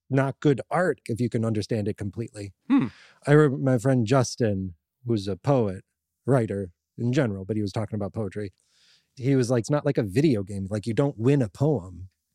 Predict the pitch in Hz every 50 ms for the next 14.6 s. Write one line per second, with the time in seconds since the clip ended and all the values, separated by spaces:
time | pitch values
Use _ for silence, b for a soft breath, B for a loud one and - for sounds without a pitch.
0 | _ - 120 110 - 151 151 - - 110 - - 139 131 123 117 110 107 107 104
1 | - - - - _ _ - 110 107 98 101 104 101 - - - - 143 - 127
2 | 120 - - 170 170 131 107 101 - - - - - 131 113 123 120 107 98 -
3 | _ _ _ - - 190 185 139 113 104 - - 110 110 113 135 147 127 120 123
4 | 104 - 190 208 151 110 107 104 104 107 113 110 104 120 110 - _ - 120 110
5 | 104 95 _ b b b b b b b - 156 151 139 - 143 107 127 104 -
6 | 131 120 147 202 - - 117 107 92 - 101 98 95 95 90 98 110 107 120 123
7 | 117 113 110 - 165 180 135 101 92 90 95 92 - - 120 98 - 113 - -
8 | 156 131 113 98 95 104 104 180 160 113 - - - 120 - - 160 170 147 110
9 | 104 95 117 175 220 165 104 101 101 104 - B B B B B B 139 123 143
10 | 135 123 151 185 226 202 - 135 131 131 196 226 196 190 185 - _ - - -
11 | - - 247 - 139 98 85 87 92 92 - - 120 117 110 107 104 107 110 92
12 | - 117 90 107 117 185 220 127 90 85 95 - _ b b b b b b -
13 | 180 165 156 160 147 151 151 151 135 - _ _ _ _ _ _ _ - 131 156
14 | 131 107 113 110 101 - - 120 139 143 127